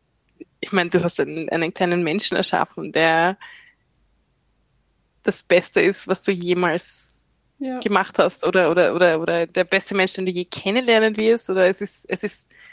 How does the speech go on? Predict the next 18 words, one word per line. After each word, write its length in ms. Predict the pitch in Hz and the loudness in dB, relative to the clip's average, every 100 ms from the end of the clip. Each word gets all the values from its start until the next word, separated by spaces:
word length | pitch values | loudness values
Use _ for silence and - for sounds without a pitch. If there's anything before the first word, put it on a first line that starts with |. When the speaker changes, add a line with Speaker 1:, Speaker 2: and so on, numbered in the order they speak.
| _ _ | _ _
Speaker 1:
so 280 | - 220 214 | 0 4 6
auf 120 | 294 | 4
einer 180 | 233 196 | 2 2
anderen 220 | 190 202 | 2 0
Ebene, 400 | - 175 190 180 | 0 0 2 2
dass 180 | 190 190 | 0 -2
man 120 | 190 | -2
das 100 | 190 | -2
Speaker 2:
Mhm. 40 | 180 | -2
Speaker 1:
gar 80 | |
nicht 200 | 165 190 | -6 -6
in 180 | 190 185 | -8 -6
Worte 240 | - - - | -8 -10 -8
fassen 300 | 170 - 247 | -10 -4 -2
Speaker 2:
Mhm. 40 | |
Speaker 1:
kann. 220 | 208 202 202 _ _ _ _ _ _ _ - | -2 -2 -8 _ _ _ _ _ _ _ -2
Speaker 2:
Voll. 160 | 190 196 | 2 2
Speaker 1:
Und 340 | 196 - - | 0 -6 -8